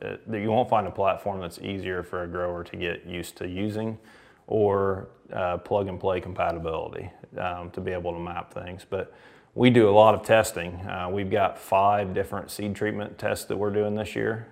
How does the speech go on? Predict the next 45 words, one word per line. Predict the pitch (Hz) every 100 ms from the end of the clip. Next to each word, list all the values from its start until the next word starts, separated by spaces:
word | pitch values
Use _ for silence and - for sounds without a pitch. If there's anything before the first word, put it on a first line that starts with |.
| -
and | - 98 95 95 95
every | - 95 101
one | 101 110
of | 95
those | 90 92
is | 92
gonna | 95
be | 92 87
documented | 90 95 95 87 90
with | 92 90
a |
grower | 95 92 92 90
that | 92 87 - _ _ _ 151
utilizes | 113 101 98 90 92 85 - - _ _
Climate | 98 90 85
Field | 107 107
View, | 107 107 - _ - - -
because | 101 101
we | 95
know | 95 98
that | 92
we'll | 87
get | 87 87
the | 87
data, | 92 87 - - - _ _ -
and | 104
it's | 101
seamless. | - 104 95 80 -
The | 98
grower | 101 104 98
doesn't | 92 92
have | 92 90
to |
do | 90 104
anything | 101 - 92
other | 82 104 107
than | 95 92 92
label | 95 104 98 92
it | 90
at | 87
the | 87
beginning | 90 92 87 87
of |
the | 80
season. | - 92 87 71 95